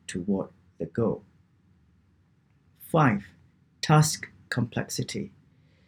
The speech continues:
If the goal is complex, make sure you give yourself enough time to overcome the learning curve involved in completing the task. In other words,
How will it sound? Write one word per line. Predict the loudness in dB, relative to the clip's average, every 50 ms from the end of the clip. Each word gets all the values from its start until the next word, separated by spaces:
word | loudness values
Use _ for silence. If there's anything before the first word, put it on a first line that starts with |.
| _ _ _ _ _ 4
If | 4 4 6
the | 6 4
goal | 4 4 6 6 8 10 10 10 10 8 4 0 -2
is | -2 -2 -2
complex, | 0 2 4 4 4 2 0 -4 -6 -6 -8 -12 -12 -12 -12 -14 -18 -20 -20 -20 -20 _ _ _ _
make | 6 8 8 8 6 4 2
sure | 2 4 6 6 6 6
you | 4 2 0 -4 -2 0
give | 2 4 4 4 4
yourself | 4 2 2 2 2 2 2 2 2 0 -2
enough | 0 0 0 0 -2 -6 -8 -10
time | -4 2 6 6 8 8 6 4 2 -2 -6 _ _ _ _ _ _ _ _
to | -12 -6 0 2
overcome | 2 4 4 2 2 4 4 4 4 4
the | 2 0
learning | -2 2 4 6 8 8 6 4 4
curve | 2 4 6 6 6 4 2 -2 -8 -20 _ _ _ -4
involved | -4 -2 4 6 6 6 6 6 2 -6 -16 -20 -20 -20 _ _ _ _ 4
in | 6 6 6 4 2 -2
completing | -6 -4 -4 -4 -2 -4 -6 -6 -4 -4 -6 -6 -8 -12 -14
the | -14
task. | -12 -8 -6 -6 -6 -6 -8 -12 -14 -16 -20 -20 -20 -20 -20 _ _ _ _ _ _ _ _ _ _ _ _ _ _ -8
In | -4 -4 -4
other | -4 -2 -2
words, | 2 6 6 6 6 6 2 -2 -6 -6 -6 -8